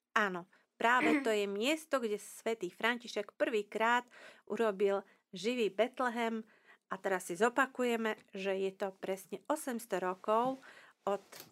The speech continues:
tejto udalosti, čiže je to taký výročný rok.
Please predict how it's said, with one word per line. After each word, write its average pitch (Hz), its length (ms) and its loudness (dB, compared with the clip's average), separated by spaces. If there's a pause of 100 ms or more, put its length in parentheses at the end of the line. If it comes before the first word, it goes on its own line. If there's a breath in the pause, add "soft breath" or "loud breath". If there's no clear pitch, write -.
(100)
tejto 208 460 2
udalosti, 202 880 0 (180 soft breath)
čiže 202 300 -6
je 196 80 -6
to 196 100 -12
taký 185 380 -12 (160)
výročný 226 880 -4
rok. 165 240 -2